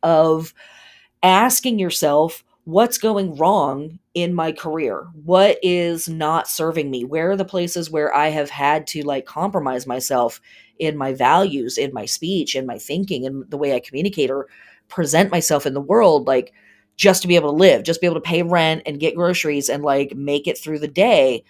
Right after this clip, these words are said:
Where are all the places where I've had to trim off my own edges?" And then in the midst of that conversation, here comes this Mercury, Pluto, North Node moment that's like, "And what would you prefer it to be?"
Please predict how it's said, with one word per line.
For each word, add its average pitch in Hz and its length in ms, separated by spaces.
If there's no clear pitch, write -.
Where 190 260
are 220 40
all 202 100
the 180 60
places 196 500
where 160 100
I've 156 100
had 160 160
to 135 60
trim 190 340
off 180 200
my 156 160
own 151 240
edges?" 131 580
And 165 380
then 196 200
in 190 80
the 180 80
midst 208 340
of 190 160
that 151 240
conversation, 156 920
here 214 240
comes 185 400
this 165 260
Mercury, 185 500
Pluto, 175 540
North 156 380
Node 165 380
moment 139 480
that's 151 260
like, 135 460
"And 143 480
what 151 640
would 160 160
you 147 80
prefer 160 580
it - 180
to 143 140
be?" 127 320